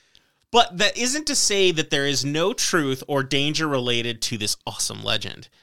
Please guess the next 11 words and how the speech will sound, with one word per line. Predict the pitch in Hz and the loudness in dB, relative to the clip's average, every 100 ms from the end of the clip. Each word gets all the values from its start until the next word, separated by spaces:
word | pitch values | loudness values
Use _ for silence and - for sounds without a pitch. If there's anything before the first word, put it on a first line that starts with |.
| _ | _
Because | 135 143 139 | -2 0 2
chances | - 160 175 160 185 | 2 0 0 0 0
are, | 202 127 120 127 | 2 2 2 -2
if | 127 | -2
you | 131 | 0
see | - - 165 165 | 0 0 0 -2
the | 123 | -4
real | 117 175 | -2 -2
ship, | 220 - - _ | -2 -6 -8 _
the | 113 | -8
Caliuche, | - 120 104 98 101 95 67 123 | -2 -2 0 -4 -4 -6 -6 -12